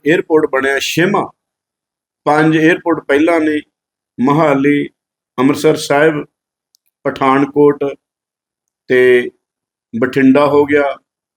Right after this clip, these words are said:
ਤੇ ਇੱਕ ਸ਼ਾਇਦ ਸਾਹਨੇਵਾਲ ਹੈ। ਤੇ ਇਹ ਛੇਵਾਂ ਜਿਹੜਾ ਨਵਾਂ ਬਣਿਆ, ਯਾਨੀ ਕਿ ਫਲਾਈਟ ਸ਼ੁਰੂ ਕੀਤੀ ਹੈ, ਇਹ ਹੈਗਾ ਆਦਮਪੁਰ, ਜਲੰਧਰ ਵਿੱਚ ਪੈਂਦਾ ਹੈ। ਇਹ ਜਿਹੜੀ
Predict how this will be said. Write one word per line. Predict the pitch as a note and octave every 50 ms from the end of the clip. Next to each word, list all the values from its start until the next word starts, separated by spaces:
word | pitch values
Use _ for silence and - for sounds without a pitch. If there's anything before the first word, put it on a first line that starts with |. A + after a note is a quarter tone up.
| _ _ _ _ _ _ _ _ _ _ _ _ _ _ _ _ _ _
ਤੇ | - -
ਇੱਕ | - F3 D#3 D#3
ਸ਼ਾਇਦ | D#3 D3+ - D#3 D3 D3 D3 D3 D3 D3 C#3+ - _
ਸਾਹਨੇਵਾਲ | - - - - C#3 C#3 D3 F3 F#3 F3+ E3 D3+ C#3 C#3 C#3 C#3
ਹੈ। | C3 C3 - _ _ _ _ _ _ _ _ _ _ _ _ _ _
ਤੇ | - D3+
ਇਹ | - F3 D#3
ਛੇਵਾਂ | - - - D#3+ G3 G#3+ A3 G#3+
ਜਿਹੜਾ | F3+ F#3+ F#3+ G3+
ਨਵਾਂ | F#3+ D#3+ D3 D3+ D#3 D#3
ਬਣਿਆ, | D3+ D3+ C#3+ C#3+ C#3+ C#3 C3+ - _ _ _ _ _ _ _ _ _ _ _ _ -
ਯਾਨੀ | C3+ C#3 D#3
ਕਿ | D#3 D#3+
ਫਲਾਈਟ | D3+ - C3+ C3+ C#3 C#3+ C#3
ਸ਼ੁਰੂ | - - E3+ F#3 F#3+
ਕੀਤੀ | - E3 D3+ D#3 D3 D3 C#3+ C#3
ਹੈ, | C3+ - - _ _ _ _ _ _ _ _ _ _ _ -
ਇਹ | D#3+ E3 D#3+
ਹੈਗਾ | E3+ E3+ D#3+ E3+ D#3+ D#3 D3 D3 D3+ E3 - _ _ _ _ _ _ _ _ _ _ _ _ _ _ -
ਆਦਮਪੁਰ, | C#3 D3 D3+ D3 C#3+ C3+ C3 B2 B2 A2
ਜਲੰਧਰ | G#2 A#2+ C#3 D#3 - - G#3+ -
ਵਿੱਚ | D#3 C#3+ - -
ਪੈਂਦਾ | - A2+ G#2+ G2+ G2 G2
ਹੈ। | - - _ _ _ _ _ _ _ _ _ _ _ _ _ _ _ - - _ _ _ _ _ _ _ _ - F3+
ਇਹ | F#3 A3+ A#3 A#3+ - - - _ - D#3
ਜਿਹੜੀ | C3+ D#3+ F3+ F#3+ A#3 A#3 A#3 A#3 A#3